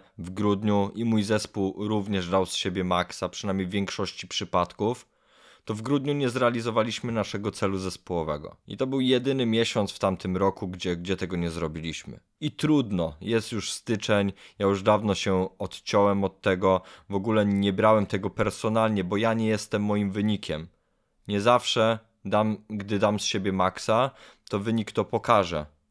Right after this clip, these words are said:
Po prostu. Takie jest życie. Życie nie jest sprawiedliwe i czasami po prostu nie wyjdzie. I to jest całkowicie normalne. Warto oczywiście w takich sytuacjach wyciągnąć wnioski, zobaczyć, co poszło nie tak, przeanalizować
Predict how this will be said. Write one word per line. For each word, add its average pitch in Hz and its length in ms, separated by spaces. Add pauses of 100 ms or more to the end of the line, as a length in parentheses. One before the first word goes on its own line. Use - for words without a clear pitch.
(120)
Po 120 120
prostu. 113 640 (260)
Takie 110 340
jest 104 220
życie. 101 400
Życie 92 320
nie 117 120
jest 107 180
sprawiedliwe 98 880 (260)
i 110 100
czasami 123 440
po 117 120
prostu 117 720
nie 110 180
wyjdzie. 90 460 (260)
I 98 80
to 110 100
jest - 280
całkowicie 107 680
normalne. 101 800 (240)
Warto 113 360
oczywiście 117 480
w - 60
takich 113 420
sytuacjach 117 680
wyciągnąć 107 680
wnioski, 104 540
zobaczyć, 104 580
co 110 120
poszło 104 420
nie 101 160
tak, 98 340
przeanalizować 107 760